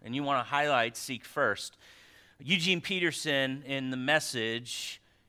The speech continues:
he says, "Make the kingdom of God your number one priority." So on your to-do list, is the kingdom your number one priority?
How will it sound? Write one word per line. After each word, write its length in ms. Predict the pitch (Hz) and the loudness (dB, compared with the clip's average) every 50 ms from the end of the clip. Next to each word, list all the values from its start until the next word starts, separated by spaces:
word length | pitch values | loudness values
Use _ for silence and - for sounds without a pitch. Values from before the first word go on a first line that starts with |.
| _ _ _ | _ _ _
he 260 | - - 131 131 127 | -12 -6 -4 -4 -4
says, 560 | 127 - - 147 131 131 131 131 123 - 127 | -4 -4 0 2 4 6 6 4 2 0 -2
"Make 280 | 127 123 131 151 143 - | -2 0 0 -2 -2 -4
the 100 | 156 127 | -6 -8
kingdom 420 | - - - 151 147 143 139 135 | -6 -6 -6 -4 -4 -2 -2 -2
of 160 | 131 127 117 | -2 -2 0
God 260 | - 143 135 131 127 120 | 2 4 4 4 2 0
your 120 | 123 120 | -4 -6
number 360 | 117 123 127 131 131 131 135 | -2 0 0 0 0 -2 -4
one 300 | 127 120 123 123 120 117 | -2 -2 -2 -4 -4 -4
priority." 840 | - - - 120 107 107 110 117 120 131 131 127 113 98 87 82 80 | -6 -4 0 0 0 0 0 -2 -2 0 0 0 -2 -4 -6 -10 -10
So 280 | - - - 139 139 135 | -8 -4 0 0 0 0
on 240 | - 123 131 143 160 | 0 0 -2 0 0
your 120 | 156 143 127 | -2 -4 -4
to-do 640 | - - 147 127 113 110 107 147 165 202 214 208 | -4 -4 -6 -6 -6 -4 -2 -2 0 0 -2 -4
list, 540 | 151 123 113 107 104 107 110 - - - - - | -4 -2 0 0 0 0 -2 -4 -8 -10 -8 -2
is 480 | 156 160 165 175 185 190 185 180 - | 0 2 4 4 4 2 2 -2 -4
the 140 | - 151 147 | -8 -8 -10
kingdom 560 | - - - 208 214 202 185 160 131 131 135 | -10 -8 -6 -6 -6 -4 -4 -4 -2 -2 -2
your 100 | 139 135 | -2 0
number 300 | 131 135 139 139 127 127 | 0 0 0 0 0 -2
one 180 | 127 131 131 127 | -2 -2 -2 -4
priority? 640 | - - 139 127 127 135 139 131 104 90 80 - | 0 2 2 4 4 2 0 -2 -2 -2 -4 -8